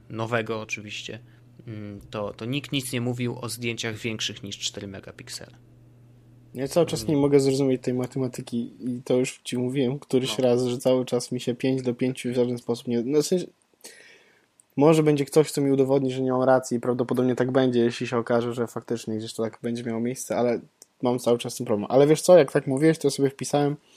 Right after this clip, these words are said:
Speaker 2: bo stwierdziłem, że znajdę, <clears throat> znajdę coś o, e, właśnie o tych kamerach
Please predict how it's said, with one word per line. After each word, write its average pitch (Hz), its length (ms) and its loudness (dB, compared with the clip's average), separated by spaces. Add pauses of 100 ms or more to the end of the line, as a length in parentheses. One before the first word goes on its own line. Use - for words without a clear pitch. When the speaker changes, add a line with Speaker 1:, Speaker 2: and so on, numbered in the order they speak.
(340)
Speaker 2:
bo 131 60 0
stwierdziłem, 131 500 2
że 131 120 0
znajdę, 139 420 4 (760)
<clears throat> - 720 -20
znajdę 139 340 4
coś 143 280 0
o, 127 340 6 (640)
e, 127 280 0
właśnie 143 240 0
o 131 40 -6
tych - 200 -2
kamerach 127 580 6